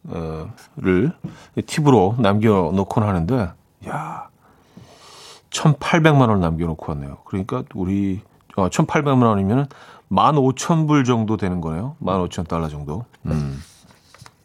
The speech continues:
아, 윤정민님, "육십만 원씩 나눠 가지면 되겠네요." 하셨습니다. 아, 그 벌써 계산을 다, <laughs> 그새,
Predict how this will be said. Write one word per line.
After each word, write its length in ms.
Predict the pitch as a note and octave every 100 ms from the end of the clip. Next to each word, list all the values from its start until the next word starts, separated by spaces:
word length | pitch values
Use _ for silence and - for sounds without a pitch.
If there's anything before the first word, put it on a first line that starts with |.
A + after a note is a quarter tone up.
| _ _ - - - - - - - - - - - - - _ _ _
아, 640 | A2+ G#2+ A#2 A#2+ A#2+ A#2+ A#2+
윤정민님, 960 | A#2 D3 E3 E3+ D3 D3 D3 C3+ C3+ C3
"육십만 480 | C3+ - F#3 F#3 F3
원씩 240 | D#3+ F#3
나눠 320 | B2+ C3+ D3
가지면 360 | C#3 B2+ C#3 D#3
되겠네요." 480 | B2 A2+ A2 C#3 A2
하셨습니다. 540 | G2 - D2+ C2+ - _ _ _ _ -
아, 100 | -
그 80 | A#2
벌써 240 | A2 G2+
계산을 380 | B2 A#2 B2 C3+
다, 100 | A#2
<laughs> 1040 | - - - - - - A#2+ - - - -
그새, 320 | B2 -